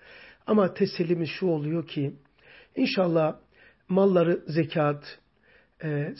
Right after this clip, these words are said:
sıkıntıları sadaka, ömürleri de şehit oluyor. Ve şehit hiçbir hesap sorulmadan imanı varsa direkt cennete. Ama Türkiye'de ölenlerin bin dokuz yüz kırk dört kırk yedi arası Bediüzzaman Hazretleri diyor ki,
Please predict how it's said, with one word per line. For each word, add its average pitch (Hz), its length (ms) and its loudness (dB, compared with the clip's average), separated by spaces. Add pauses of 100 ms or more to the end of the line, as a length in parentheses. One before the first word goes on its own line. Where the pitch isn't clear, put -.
sıkıntıları 165 680 0
sadaka, 151 680 -2 (560)
ömürleri 170 580 2
de 151 280 -2
şehit 190 440 0
oluyor. 135 420 -2 (720)
Ve 156 360 4 (100)
şehit - 480 2
hiçbir 185 340 0
hesap 160 340 0
sorulmadan 160 760 0
imanı 170 360 4
varsa 170 500 0 (440)
direkt 175 280 2
cennete. 160 440 0
Ama 151 380 0 (400)
Türkiye'de 156 680 -2
ölenlerin 160 760 2 (1200)
bin 196 320 4
dokuz 185 360 2
yüz 165 260 -2
kırk - 340 -4
dört 202 260 2
kırk - 280 -2
yedi 190 280 2
arası 156 440 2
Bediüzzaman 160 500 0
Hazretleri 147 580 -2
diyor 208 260 2
ki, 139 280 -2